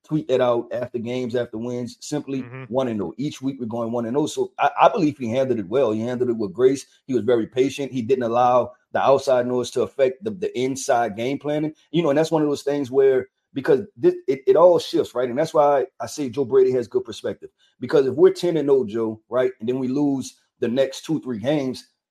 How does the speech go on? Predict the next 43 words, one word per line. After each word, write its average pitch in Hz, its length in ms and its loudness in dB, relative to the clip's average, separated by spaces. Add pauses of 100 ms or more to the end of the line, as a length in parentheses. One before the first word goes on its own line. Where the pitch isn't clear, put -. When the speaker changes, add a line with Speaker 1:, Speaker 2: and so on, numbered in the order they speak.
(100)
Speaker 1:
he's 165 140 -6
potentially 147 680 -2
not 135 220 4
a 120 80 0
head, 127 220 4 (100)
a 113 160 -2
O 139 140 4
C 143 260 -4
Speaker 2:
Yeah. 123 100 -10
Speaker 1:
candidate 131 420 0
anymore, 120 420 0
right? 127 200 -2
So 131 140 0
it's, 127 180 -2 (140)
it's 113 160 -8
all 185 180 8
about 135 300 6
being 135 240 -4
focused 139 520 0 (320)
on 131 140 2
the 110 80 -2
task 127 380 -4
at 101 100 -6
hand. 104 260 -8
And 107 120 -6
that's 151 180 0
what 139 100 -4
Joe 131 140 4
Brady 107 320 -2
is. 82 80 -10
He's 101 120 -16
focused 143 420 -2 (240)
on 139 140 0
the 135 60 -2
task 139 300 0
at 123 80 -2
hand. 117 220 -4
What 139 120 -2
do 147 80 -4
we 147 120 0
have 139 160 4
to 117 80 -8
do 117 320 -2